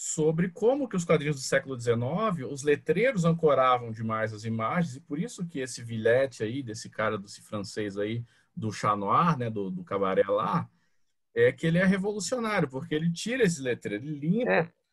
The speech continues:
Speaker 2: é.
Speaker 1: Porque
Speaker 2: Mas pra tu
Speaker 1: no
Speaker 2: ver
Speaker 1: século dezenove, o letreiro, ele é ba-, é basicamente, ele basicamente descreve o que tá fazendo, ele,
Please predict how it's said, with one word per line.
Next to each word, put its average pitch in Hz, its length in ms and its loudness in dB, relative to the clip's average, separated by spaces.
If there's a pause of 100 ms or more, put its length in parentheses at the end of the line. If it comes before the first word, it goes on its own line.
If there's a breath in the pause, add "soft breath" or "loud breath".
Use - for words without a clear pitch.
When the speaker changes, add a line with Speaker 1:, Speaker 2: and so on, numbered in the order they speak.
(180)
Speaker 2:
é. 180 100 4
Speaker 1:
Porque 160 200 0
Speaker 2:
Mas 175 120 4
pra 262 120 8
tu 285 100 4
Speaker 1:
no 208 60 8
Speaker 2:
ver 220 200 10
Speaker 1:
século 214 300 -4
dezenove, 190 480 -2
o 247 140 2
letreiro, 208 480 4
ele 226 160 4
é 214 40 0
ba-, 165 280 4
é 190 40 4
basicamente, 208 600 -2
ele 202 320 -2
basicamente 180 480 -2
descreve 185 560 2
o 226 40 -10
que - 80 -20
tá 208 140 -2
fazendo, 196 340 0
ele, 139 140 -4